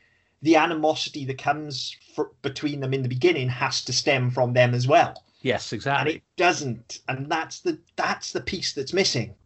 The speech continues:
Speaker 2: It, it is. And I mean, I'm thinking about it. I mean, um, the kids are on-, I mean, the daughter certainly is only in, like, three scenes.
Speaker 1: Yeah.
Speaker 2: There's the one right at the beginning where Christopher Lloyd's in the garage working. She said, "No,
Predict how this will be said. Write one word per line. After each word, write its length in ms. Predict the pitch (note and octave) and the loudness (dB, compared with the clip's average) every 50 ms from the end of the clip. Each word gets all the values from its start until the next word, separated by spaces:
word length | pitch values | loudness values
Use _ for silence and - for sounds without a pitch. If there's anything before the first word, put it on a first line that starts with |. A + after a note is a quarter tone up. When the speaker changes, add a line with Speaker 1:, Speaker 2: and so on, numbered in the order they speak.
| _ - | _ -2
Speaker 2:
It, 120 | E3 E3+ | 0 0
it 160 | F3 F#3 F#3+ F#3+ | 2 2 2 2
is. 300 | F#3+ C#3+ - - - - | 2 0 0 -2 -4 -4
And 140 | D3+ C#3+ D#3 | -2 0 2
I 20 | |
mean, 160 | D#3+ E3 D#3+ | 2 2 2
I'm 200 | D#3 D3+ D3+ D#3+ | 2 0 -2 -2
thinking 340 | - - - F#3+ F3 E3+ D3 | -4 -6 -4 -4 0 0 0
about 160 | B2 B2 A#2+ | 2 4 4
it. 40 | A2+ | 2
I 20 | A2 | 2
mean, 260 | A#2+ A#2+ A#2+ A#2+ A#2+ | 2 -2 -2 -2 0
um, 500 | B2 B2 B2 B2 B2 B2 B2 B2 B2 - _ _ | 2 2 2 2 2 -2 -6 -6 -8 -12 _ _
the 80 | - C#3 | -6 -6
kids 400 | - - - F#3+ E3+ B2+ G#2 - | -4 -2 -2 -2 -2 -2 -2 -2
are 80 | B2+ C3 | -2 0
on-, 240 | D#3 E3+ E3 D3 - - - | 0 0 -2 -4 -6 -10 -10
I 40 | |
mean, 160 | C#3+ C3+ C#3 C3 | -8 -4 -2 -2
the 80 | C3 | 0
daughter 340 | G#2 C#3+ E3+ E3+ D#3+ - G#2 | 2 2 2 2 2 -2 -4
certainly 400 | - - C3 B2+ A#2 - G2+ G2+ | -4 -2 -2 -4 -2 -4 -4 -4
is 100 | G2+ G#2+ | -2 -2
only 260 | C3 C#3 C#3 C3 B2 | -2 -2 0 0 -2
in, 140 | A2+ G#2+ G#2 | -2 -2 -4
like, 140 | G#2 - - | -6 -8 -6
three 220 | - - B2+ B2 | -4 -4 -2 -2
scenes. 400 | - D3+ D#3+ F3+ G3 F#3 - - - _ _ _ _ _ _ _ _ _ - | 0 2 2 2 2 0 -2 -6 -16 _ _ _ _ _ _ _ _ _ 4
Speaker 1:
Yeah. 200 | F3 F#3 F#3+ E3 | 6 6 8 6
Speaker 2:
There's 100 | C3 A2+ | 4 4
the 60 | C3+ | 6
one 160 | E3 F#3+ G3 | 6 6 6
right 180 | F3+ F#3+ F#3 F3+ | 6 6 4 4
at 40 | F#3 | 2
the 40 | D#3 | 0
beginning 420 | C3+ C#3+ C3+ C#3+ D3 C#3+ C#3+ C#3 C3 | 0 0 2 2 2 2 0 -2 -2
where 300 | C3 C3 C3 C3 B2+ B2 | 0 2 2 2 2 2
Christopher 300 | B2 - D#3+ - - B2+ | 0 -2 -4 -2 0 2
Lloyd's 200 | B2 B2 A2+ - | 2 2 2 0
in 80 | A#2+ | -4
the 80 | A2+ A2 | -4 0
garage 320 | G#2+ A#2 A#2 A#2 A2+ G2+ | 2 4 4 4 2 0
working. 380 | G#2+ A2+ A2+ A#2 A2 - A#2+ A2+ | 0 0 0 0 0 0 -2 -4
She 60 | - A#2+ | -2 0
said, 220 | A#2 A2 A2 - | 0 0 0 0
"No, 180 | - G#2 G2+ F#2+ | 0 -2 -2 -2